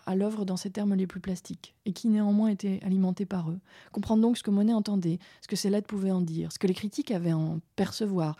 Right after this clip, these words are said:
ce qu'ils avaient réussi à percevoir, ce qu'ils avaient laissé de côté, tout ça était fascinant. Et j'ai rejoué, en fait, ce,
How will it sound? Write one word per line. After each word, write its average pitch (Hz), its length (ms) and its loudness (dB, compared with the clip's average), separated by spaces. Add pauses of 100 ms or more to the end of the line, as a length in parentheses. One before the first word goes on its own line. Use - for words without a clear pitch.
(160)
ce - 60 -14
qu'ils 175 200 2
avaient 160 120 2
réussi 226 380 2
à 180 60 0
percevoir, 170 400 -2
ce - 60 -12
qu'ils 165 160 -2
avaient 165 120 2
laissé 185 200 2
de 180 60 -12
côté, 196 300 -4 (340)
tout 208 100 -8
ça 220 120 0
était 196 160 2
fascinant. 165 580 -2
Et 185 80 2
j'ai 180 140 2
rejoué, 220 480 0
en 170 80 -2
fait, 185 180 -4
ce, 165 220 -6